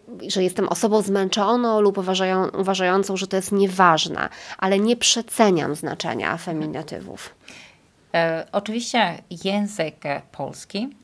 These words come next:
Speaker 2: i język, e, szwedzki, podobnie jak język angielski, to są dwa różne me-, m-, dwie, dwie różne metody patrzenia na rozwój,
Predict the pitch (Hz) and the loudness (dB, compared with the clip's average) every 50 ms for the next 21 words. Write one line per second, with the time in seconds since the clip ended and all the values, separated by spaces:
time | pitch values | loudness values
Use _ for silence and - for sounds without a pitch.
0 | _ _ - 175 156 147 147 151 160 160 156 156 160 - - 147 147 - - - | _ _ -10 -10 -10 -6 -4 -2 0 0 -2 -4 -8 -10 -10 -8 -8 -8 -8 -6
1 | 151 151 156 156 151 - - _ - 151 156 - - - 139 - - - - - | -6 -4 -4 -6 -8 -10 -12 _ -14 -10 -10 -6 -4 -4 -4 -4 -8 -10 -8 -6
2 | 208 240 262 247 226 - - 143 - 160 156 151 151 143 139 - - 143 147 147 | -4 -4 -4 -4 -6 -8 -8 -6 -6 -6 -6 -6 -8 -10 -10 -10 -10 -10 -10 -10
3 | - - 147 - 135 151 151 - - - - - - - 214 233 233 - - - | -10 -10 -10 -8 -8 -8 -8 -10 -10 -12 -12 -12 -10 -8 -8 -8 -8 -10 -14 -12
4 | 160 156 151 156 - - 165 160 160 165 170 165 165 165 170 165 - - 170 160 | -12 -12 -12 -12 -2 0 2 2 2 0 -2 -4 -6 -6 -6 -8 -8 -6 -4 -2
5 | 156 151 156 156 - _ - 202 160 147 147 147 165 - - 160 151 151 - - | -2 -2 -4 -6 -10 _ -16 -14 -10 -8 -8 -8 -10 -10 -10 -10 -10 -10 -10 -14
6 | 160 - - 175 170 - 160 170 175 170 165 160 - 160 156 147 147 147 - - | -14 -6 -4 -4 -4 -4 -6 -6 -6 -6 -6 -6 -6 -8 -8 -8 -8 -10 -6 -4
7 | 165 160 160 165 156 - 143 139 139 - - - 170 170 170 165 160 151 147 147 | -4 -4 -4 -6 -10 -10 -10 -10 -8 -8 -4 -2 0 0 0 -2 -4 -4 -4 -2
8 | 147 151 151 160 156 - - - - _ _ _ 170 156 147 147 160 156 - - | 0 0 0 0 -2 -6 -16 -20 -20 _ _ _ -4 0 2 2 2 0 -4 -12
9 | 160 156 151 151 151 147 147 147 | -10 -8 -6 -6 -6 -6 -8 -12